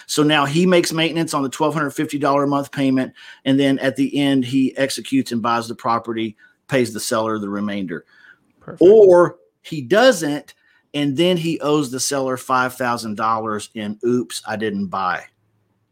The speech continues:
Speaker 1: Okay, you follow
Speaker 2: Yeah.
Speaker 1: me? All
Speaker 2: I
Speaker 1: right.
Speaker 2: follow you.
Speaker 1: <laughs>
Speaker 2: So you made about fifteen thousand on that, uh, deal.
Speaker 1: Yeah.
Speaker 2: Okay, so
Speaker 1: Correct.
Speaker 2: what do you think the numbers would be if you kept it and you didn't wholesale it?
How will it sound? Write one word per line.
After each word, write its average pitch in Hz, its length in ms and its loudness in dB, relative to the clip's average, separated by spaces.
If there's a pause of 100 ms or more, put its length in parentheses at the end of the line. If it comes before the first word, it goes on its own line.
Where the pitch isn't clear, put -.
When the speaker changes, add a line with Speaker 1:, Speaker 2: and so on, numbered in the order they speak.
(400)
Speaker 1:
Okay, 135 320 4
you 131 160 0
follow 143 300 0
Speaker 2:
Yeah. 165 100 2
Speaker 1:
me? 170 180 -2 (260)
All 110 80 -4
Speaker 2:
I 120 40 0
Speaker 1:
right. 110 80 0
Speaker 2:
follow 160 180 6
you. 120 180 -2
Speaker 1:
<laughs> - 420 -6
Speaker 2:
So 202 260 4 (120)
you 175 120 -2
made 214 180 4
about 175 240 0
fifteen 180 300 -4
thousand 156 360 2
on 135 120 -4
that, 123 260 -4
uh, 110 160 -4
deal. 107 300 -6
Speaker 1:
Yeah. 123 200 2 (400)
Speaker 2:
Okay, 143 280 -2
so 147 300 -2
Speaker 1:
Correct. 120 500 -2
Speaker 2:
what 226 240 4
do 277 80 -2
you 220 160 0
think 220 200 -6
the 165 80 -6
numbers 156 380 -6
would 147 140 -4
be 147 300 -4
if 131 420 -4
you 120 140 -8
kept 185 340 -2
it 151 160 -2
and 131 160 -8
you 127 60 -6
didn't 135 240 -8
wholesale 113 400 -8
it? - 80 -18